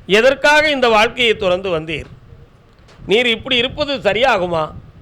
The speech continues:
வீடு திரும்ப வேண்டும், என் அன்புக்கு தாங்கள் அ-, புரிந்து கொள்ள வேண்டும்னு" சொன்னார்.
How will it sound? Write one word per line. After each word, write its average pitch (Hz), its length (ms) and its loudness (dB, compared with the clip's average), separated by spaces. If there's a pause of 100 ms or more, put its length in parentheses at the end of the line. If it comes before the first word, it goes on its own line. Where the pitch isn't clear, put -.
(200)
வீடு 269 280 0
திரும்ப 214 300 0
வேண்டும், 175 460 -2
என் 170 180 -2
அன்புக்கு 202 440 -4
தாங்கள் 151 360 0
அ-, 135 280 -6 (400)
புரிந்து 254 300 0
கொள்ள 190 200 2
வேண்டும்னு" 170 340 -4
சொன்னார். 107 380 -14